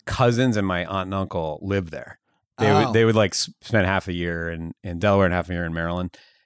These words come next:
Speaker 1: And, uh,
Speaker 2: And you guys would, like,
Speaker 1: we
Speaker 2: you
Speaker 1: would
Speaker 2: would go
Speaker 1: va-,
Speaker 2: da-
Speaker 1: we would vacation there every summer, you know?
Speaker 2: Yeah.
Speaker 1: Delaware beaches, super underrated beaches. They're beautiful.
Speaker 2: Yeah, they're
Speaker 1: Um,
Speaker 2: awesome.
Speaker 1: yeah. Uh,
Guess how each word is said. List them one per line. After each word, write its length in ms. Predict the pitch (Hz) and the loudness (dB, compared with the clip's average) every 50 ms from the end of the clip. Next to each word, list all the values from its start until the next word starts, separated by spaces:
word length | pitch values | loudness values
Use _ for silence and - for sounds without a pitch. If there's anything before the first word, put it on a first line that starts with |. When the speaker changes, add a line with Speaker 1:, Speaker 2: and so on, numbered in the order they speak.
| _ | _
Speaker 1:
And, 380 | - 95 92 95 92 90 87 90 | -14 -10 -10 -10 -10 -10 -10 -12
uh, 340 | 90 90 87 85 82 85 - - | -12 -10 -10 -10 -12 -12 -12 -8
Speaker 2:
And 120 | 123 127 | -6 -4
you 60 | 127 | -2
guys 220 | 123 123 117 113 123 | -2 -2 -4 -4 -6
would, 120 | 131 127 131 | -8 -6 -6
like, 140 | 127 127 131 | -4 2 4
Speaker 1:
we 80 | 156 | 6
Speaker 2:
you 60 | 175 160 | 6 6
Speaker 1:
would 100 | 143 151 | 6 6
Speaker 2:
would 120 | 156 127 | 4 4
go 60 | 107 | 4
Speaker 1:
va-, 60 | 147 160 | 2 2
Speaker 2:
da- 40 | - | 4
Speaker 1:
we 100 | 156 170 | 6 6
would 100 | 160 123 | 6 6
vacation 380 | 117 107 98 - 135 120 101 110 | 4 4 4 4 2 4 4 4
there 120 | 101 101 | 4 4
every 180 | 98 95 90 85 | 4 2 0 0
summer, 480 | - - 92 90 92 104 117 123 123 | -2 0 0 0 0 2 0 0 0
you 100 | 113 113 | 0 2
know? 140 | 120 123 127 | 4 4 4
Speaker 2:
Yeah. 80 | 117 104 - - _ _ _ _ _ _ _ _ _ | 2 0 -4 -14 _ _ _ _ _ _ _ _ _
Speaker 1:
Delaware 280 | - 113 110 110 110 101 | 0 2 4 4 4 2
beaches, 280 | 107 104 - 95 78 - | 0 -4 -6 -8 -10 -10
super 440 | - - - 123 101 - 110 104 98 | -6 -2 -2 -2 0 0 0 0 2
underrated 580 | 95 95 95 90 87 87 85 82 85 82 80 | 2 2 0 0 0 0 -2 -2 -4 -4 -4
beaches. 340 | 80 82 78 73 76 76 76 | -4 -6 -6 -8 -10 -14 -16
They're 100 | 80 78 | -18 -18
beautiful. 480 | 80 85 85 80 78 - 73 - - _ | -16 -16 -16 -16 -16 -16 -18 -18 -16 _
Speaker 2:
Yeah, 220 | 160 117 101 98 | 0 2 4 4
they're 80 | 95 95 | 4 4
Speaker 1:
Um, 80 | 95 110 | 2 2
Speaker 2:
awesome. 320 | 127 170 - - 117 117 | 2 0 0 -4 -6 -8
Speaker 1:
yeah. 300 | - 107 98 90 80 82 - _ | -6 -4 -4 -4 -4 -8 -8 _
Uh, 460 | 120 107 110 107 101 98 95 92 90 | 0 2 4 4 4 4 4 2 2